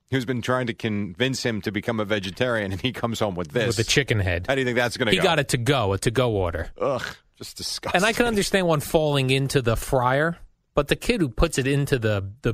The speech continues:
Speaker 1: They're
Speaker 2: the
Speaker 1: not
Speaker 2: basket
Speaker 1: looking. They're not looking.
Speaker 2: has to know that's
Speaker 1: As
Speaker 2: a
Speaker 1: you
Speaker 2: chicken
Speaker 1: pointed
Speaker 2: head.
Speaker 1: out, a lot of these places get the big bag of frozen chicken that they
Speaker 2: Yes.
Speaker 1: just dump in. There's no way they see it. And that has to be the case.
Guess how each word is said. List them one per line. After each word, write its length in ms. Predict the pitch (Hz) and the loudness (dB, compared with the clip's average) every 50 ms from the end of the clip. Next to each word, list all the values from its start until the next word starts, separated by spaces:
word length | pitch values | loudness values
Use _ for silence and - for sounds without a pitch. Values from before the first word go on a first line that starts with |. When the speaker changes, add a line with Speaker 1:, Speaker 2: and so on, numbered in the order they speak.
| - - - | -4 -6 -4
Speaker 1:
They're 140 | 110 110 104 | -2 0 0
Speaker 2:
the 60 | 110 | 2
Speaker 1:
not 80 | 104 92 | 2 4
Speaker 2:
basket 300 | 139 135 131 131 - - - | 4 4 4 2 0 0 -2
Speaker 1:
looking. 120 | 110 - | -2 0
They're 80 | 139 151 | 0 2
not 160 | 170 175 165 | 2 2 0
looking. 360 | 175 180 - - 98 71 64 - _ _ | 0 -2 -2 -2 -4 -4 -6 -10 _ _
Speaker 2:
has 400 | - - - - 151 147 - - | -18 0 4 4 4 4 2 0
to 100 | - 127 | 0 0
know 200 | 117 117 113 110 107 | 2 2 4 4 4
that's 180 | 135 143 135 | 4 2 2
Speaker 1:
As 80 | 113 110 | 2 2
Speaker 2:
a 20 | |
Speaker 1:
you 60 | 147 | 2
Speaker 2:
chicken 240 | 175 139 - - 104 | 2 2 2 2 2
Speaker 1:
pointed 300 | - 165 165 151 143 131 | 2 2 2 0 0 0
Speaker 2:
head. 20 | 127 | 0
Speaker 1:
out, 320 | 139 151 143 131 - - _ _ _ _ _ _ _ _ _ _ _ _ - - - | 2 2 0 0 -2 -6 _ _ _ _ _ _ _ _ _ _ _ _ -12 -6 -4
a 40 | 110 | 0
lot 200 | 117 123 135 143 | 0 0 0 0
of 40 | |
these 160 | 147 156 139 - | -2 -2 -2 -2
places 380 | - 139 135 131 - - 120 104 | -2 -2 -2 -2 -2 -4 -4 -4
get 180 | 98 113 82 | -4 -4 -4
the 80 | - 104 | -6 -8
big 360 | 82 - 127 139 127 104 87 | -4 -4 -4 -4 -4 -4 -2
bag 280 | - 113 113 117 117 101 | 0 0 0 0 0 -2
of 100 | 107 - | -4 -6
frozen 520 | - - - 117 117 117 117 95 117 117 | -6 -4 -2 0 0 0 0 -2 -2 -4
chicken 360 | 110 - - 147 - - 123 131 | -2 -2 -2 -2 -2 -2 0 0
that 140 | 127 120 104 | 2 2 2
they 60 | 127 | 0
Speaker 2:
Yes. 100 | 135 120 | 0 0
Speaker 1:
just 240 | - 135 117 - - | -2 -2 -4 -2 -2
dump 220 | 127 120 113 98 139 | -2 -4 -2 -2 -2
in. 100 | 139 139 | -2 -2
There's 160 | 143 135 131 | -2 -2 -2
no 120 | 156 160 156 | -2 -2 0
way 160 | 156 156 156 | -2 -2 -2
they 120 | 147 147 | -2 -4
see 280 | 135 - - 180 175 139 | -4 -4 -4 -4 -4 -4
it. 120 | 87 - - _ _ _ _ _ _ _ _ | -4 -8 -10 _ _ _ _ _ _ _ _
And 80 | - 190 | -2 -2
that 80 | 196 - | 0 2
has 260 | - 214 226 - - | 2 2 2 2 0
to 100 | - 190 | -2 0
be 120 | 165 165 | 0 0
the 100 | 131 127 | 0 -2
case. 500 | - - 123 107 87 76 - - - - | -2 0 -2 -2 -2 -2 -6 -10 -12 -12